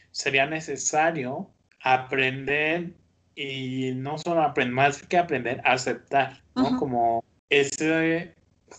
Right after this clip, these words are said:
Speaker 1: esa soledad que si bien somos seres sociales, también, o sea, eh, todo el día estamos en contacto con nosotros. Entonces
Speaker 2: Sí.
Speaker 1: sería como aceptar esa parte,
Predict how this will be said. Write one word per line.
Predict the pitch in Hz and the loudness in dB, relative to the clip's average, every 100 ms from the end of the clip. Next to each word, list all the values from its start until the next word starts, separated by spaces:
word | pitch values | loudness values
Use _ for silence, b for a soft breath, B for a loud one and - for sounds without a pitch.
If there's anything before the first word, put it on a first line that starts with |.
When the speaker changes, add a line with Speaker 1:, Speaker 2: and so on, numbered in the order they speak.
| - | -4
Speaker 1:
esa | 160 165 190 | -2 0 -2
soledad | 180 151 123 131 170 277 - - | -2 -2 0 2 2 0 -10 0
que | 139 | 2
si | 131 - 127 | 2 -2 -8
bien | 123 139 147 | -4 -4 -2
somos | 151 165 175 180 | -2 -2 -2 -4
seres | 175 175 | -4 -6
sociales, | 165 143 147 131 147 247 - - - _ _ _ _ _ _ _ - | -8 -8 -4 -2 -2 -8 -12 -20 -20 _ _ _ _ _ _ _ 0
también, | 131 127 123 123 131 139 151 160 156 | 2 2 0 2 2 2 -4 -10 -10
o | 131 123 | -6 -4
sea, | 123 120 120 117 120 | 0 2 2 0 -2
eh, | 123 120 - _ - | -4 -6 -10 _ 2
todo | 165 170 170 | 6 6 6
el | 160 | 6
día | 156 156 151 - - _ _ _ _ _ _ - - B B B - | 6 4 4 0 -20 _ _ _ _ _ _ -20 -16 B B B -6
estamos | 143 - 156 147 160 165 | -4 -2 -2 0 0 -2
en | 151 | -2
contacto | 127 127 123 135 - 143 | -2 0 2 0 0 -4
con | 139 117 | -4 -4
nosotros. | 110 131 123 135 127 - - - | -2 0 0 -2 -6 -12 -14 -12
Entonces | 127 123 120 139 | -12 -10 -6 2
Speaker 2:
Sí. | 147 | 4
Speaker 1:
sería | 120 | 4
como | 120 131 123 117 | 2 2 4 4
aceptar | 120 _ - 120 135 | 2 _ 2 4 4
esa | 143 127 | 2 0
parte, | - 113 - - | 2 0 0 -16